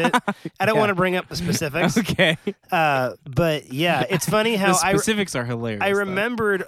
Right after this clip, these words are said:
Speaker 1: like, when, when we rewatched the second season, I remembered almost, like, eighty-five to ninety percent of it,
Speaker 2: Uh-huh.
Speaker 1: you know, and it had been a long ass time since I'd seen it.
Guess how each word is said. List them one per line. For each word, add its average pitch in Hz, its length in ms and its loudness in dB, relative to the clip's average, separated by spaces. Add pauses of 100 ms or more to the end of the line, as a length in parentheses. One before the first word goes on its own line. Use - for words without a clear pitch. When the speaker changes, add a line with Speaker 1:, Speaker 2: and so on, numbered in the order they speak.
Speaker 1:
like, 160 340 -2 (720)
when, 185 220 0
when 196 180 2
we 208 120 2
rewatched 196 440 0
the 156 60 -10
second 185 340 -4
season, 190 260 -2
I 165 60 -4
remembered 175 540 -2
almost, 156 360 -4
like, 143 220 -4
eighty-five 147 600 -2
to 143 80 -4
ninety 139 200 -2
percent 139 560 -4
of 160 140 -4
it, 175 160 -2 (100)
Speaker 2:
Uh-huh. 139 380 -2
Speaker 1:
you 170 80 -4
know, 160 320 0
and 156 80 -4
it 156 80 -2
had 151 120 -6
been 147 120 -2
a 139 80 -2
long 135 220 -2
ass 131 180 -4
time 135 180 -6
since 135 140 -12
I'd 131 160 -4
seen 147 180 -2
it. 156 140 -6